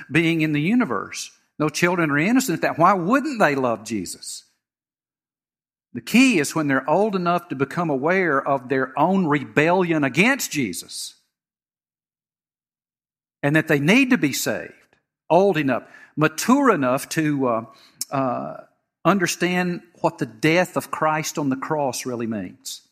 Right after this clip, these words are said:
of what Jesus accomplished when He died on the cross and rose from the dead, responsible enough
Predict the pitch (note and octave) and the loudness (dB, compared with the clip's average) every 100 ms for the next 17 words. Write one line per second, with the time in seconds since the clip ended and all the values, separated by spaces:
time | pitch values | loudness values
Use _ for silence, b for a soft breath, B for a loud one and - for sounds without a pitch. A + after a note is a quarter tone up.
0 | _ _ _ _ _ _ _ _ _ _ | _ _ _ _ _ _ _ _ _ _
1 | - - F#3+ F3 E3 G3 E3 - C3+ - | -12 0 0 2 0 0 0 -2 -2 0
2 | F3+ F3+ C3 G#2+ - - _ _ _ C#3 | 0 0 -4 -6 -8 -16 _ _ _ 0
3 | C3+ C3+ C#3 C#3 C3+ C3 C#3 C3+ B2+ - | 0 0 0 0 0 -2 -2 -2 -2 -6
4 | A#2 A#2 A#2+ A#2 - B B C3 C3 B2+ | -6 -6 -6 -6 -10 B B -2 -2 -2
5 | A2+ B B D3+ D#3+ - - G3 A3+ B3 | -6 B B -2 0 -2 2 2 4 0
6 | - D3+ C#3 C3 B2+ B2+ D3 - | -2 -2 -2 -2 -2 -2 -4 -8